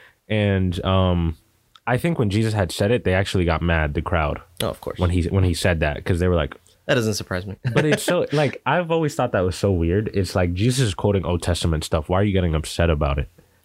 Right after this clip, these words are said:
Speaker 1: I never
Speaker 2: Right.
Speaker 1: understood that. Like, aren't you
Speaker 2: Yeah.
Speaker 1: guys, especially with, like, the Pharisees and all that stuff, aren't you guys like, "This is,
Speaker 2: Yeah.
Speaker 1: you've literally studied this the entire time," and then Jesus brings it up and you're like, "Oh,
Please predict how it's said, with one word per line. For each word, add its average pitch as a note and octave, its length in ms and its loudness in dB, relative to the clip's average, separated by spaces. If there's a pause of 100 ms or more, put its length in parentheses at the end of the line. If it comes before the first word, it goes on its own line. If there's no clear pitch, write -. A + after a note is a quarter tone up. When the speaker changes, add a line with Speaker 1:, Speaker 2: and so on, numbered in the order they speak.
(140)
Speaker 1:
I G#2 100 0
never A2 180 2
Speaker 2:
Right. D3+ 120 2
Speaker 1:
understood A#2+ 380 0
that. D#2+ 160 0
Like, F2 160 0
aren't G2 140 2
you F#2+ 80 0
Speaker 2:
Yeah. F2 60 -2
Speaker 1:
guys, G2+ 320 0
especially G#2 380 -2
with, G2+ 200 2
like, F2 180 -2
the F2+ 80 -2
Pharisees F2 560 0
and F2 80 0
all F2 80 2
that F2 100 0
stuff, F2+ 180 -2
aren't F#2+ 240 -2
you A#2 80 0
guys F2+ 340 0
like, D#2 360 -2 (460)
"This G2 200 0
is, F2 360 0 (180)
Speaker 2:
Yeah. G2 140 -2
Speaker 1:
you've G2 180 -2
literally G2+ 500 0
studied F#2+ 400 0
this F2 160 0
the F#2 120 -2
entire E2+ 340 -2
time," G#2 260 -2
and E2+ 80 2
then E2+ 120 0
Jesus E2 240 -4
brings F2 200 0
it E2 80 0
up E2+ 140 -2
and E2 80 -2
you're E2 100 0
like, D#2 160 -4
"Oh, G#2 200 0